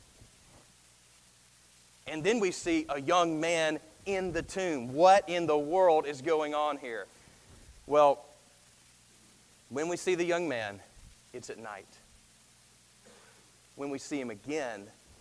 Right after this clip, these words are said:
to circle the inclusio, remember? It's now what? It's now morning. Exact opposite of the night.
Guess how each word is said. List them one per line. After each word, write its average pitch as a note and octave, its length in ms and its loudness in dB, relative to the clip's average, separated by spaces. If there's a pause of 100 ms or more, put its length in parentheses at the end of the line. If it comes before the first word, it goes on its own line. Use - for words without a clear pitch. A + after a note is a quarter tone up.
(140)
to C3 100 -12
circle D3+ 400 -2
the C3 120 -2
inclusio, B2 580 -6
remember? A#2 340 -8 (1500)
It's C#3 180 -10
now C#3 200 -4
what? B2+ 340 -4 (380)
It's - 100 -20
now A#2 120 -14
morning. A2+ 340 -10 (1500)
Exact C3 400 -4
opposite C#3 500 -4
of G#2+ 200 -12
the A2+ 60 -12
night. A2+ 600 -12